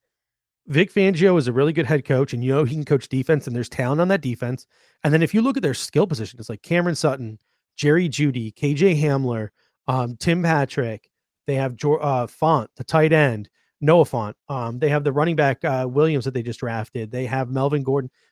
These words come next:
Like, they have so much talent on that team. Their offensive line isn't that bad either. So much talent in that football team. They have good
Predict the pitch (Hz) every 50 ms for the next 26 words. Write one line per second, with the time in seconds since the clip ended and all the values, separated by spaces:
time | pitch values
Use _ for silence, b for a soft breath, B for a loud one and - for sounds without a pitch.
0 | _ - 127 - - 165 190 160 - - 151 143 143 - - - 127 139 139 -
1 | - 107 107 107 107 - 120 107 117 120 139 131 - - 135 127 135 147 143 117
2 | 113 113 120 123 117 - 120 113 113 113 131 151 127 104 101 _ _ _ _ _
3 | _ _ _ - - - - 254 247 247 208 - - - 180 180 170 147 127 117
4 | - - - - 139 - - 123 117 120 117 _ _ _ _ _ _ _ - 139
5 | 131 120 120 - 156 175 165 156